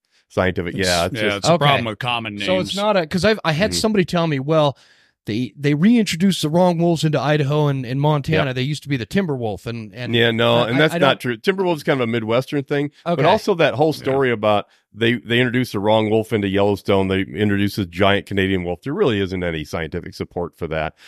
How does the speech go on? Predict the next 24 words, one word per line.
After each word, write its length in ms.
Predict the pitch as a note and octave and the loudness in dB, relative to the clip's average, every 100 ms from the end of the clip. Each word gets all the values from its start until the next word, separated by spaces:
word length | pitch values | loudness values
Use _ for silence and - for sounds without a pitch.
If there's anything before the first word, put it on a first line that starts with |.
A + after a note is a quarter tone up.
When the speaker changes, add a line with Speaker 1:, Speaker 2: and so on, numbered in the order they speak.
| - | -8
Speaker 1:
Those 200 | - D3 | 0 0
Speaker 3:
Yeah. 60 | C3+ | 2
Speaker 1:
wolves 280 | C3+ C#3 A#2+ | 4 4 2
that 140 | B2 | 0
were 100 | A2 | 2
in 80 | G#2+ | 0
Yellowstone 560 | G#2 G#2+ G#2+ - G2+ F#2+ | 2 2 2 0 0 2
are 80 | G2 | 0
not 340 | A2+ B2 A#2+ | 0 0 0
that 140 | A2 | -2
much 220 | G2 G2+ - | 0 -2 -2
different 380 | F#2+ F#2 F2+ | -6 -6 -8
from 100 | G#2 | -6
those 220 | F#2 F#2 F#2 | -4 -4 -4
in 80 | F2 | -6
southern 420 | - F2+ F#2 F2+ | -4 -4 -2 -2
Al-, 160 | F#2 - | -4 -6
Al-, 200 | F#2+ - | -8 -6
Alberta 580 | G2 F#2+ E2 E2+ E2 E2 | -4 -4 -2 -2 0 0
and 140 | D#2+ | -2
things. 320 | D2+ E2+ D#2+ - - | -2 -4 -6 -12 -8
Speaker 3:
See, 300 | - B3 F#3 | -2 0 0
and 120 | |
Speaker 1:
That 60 | F#3 | 0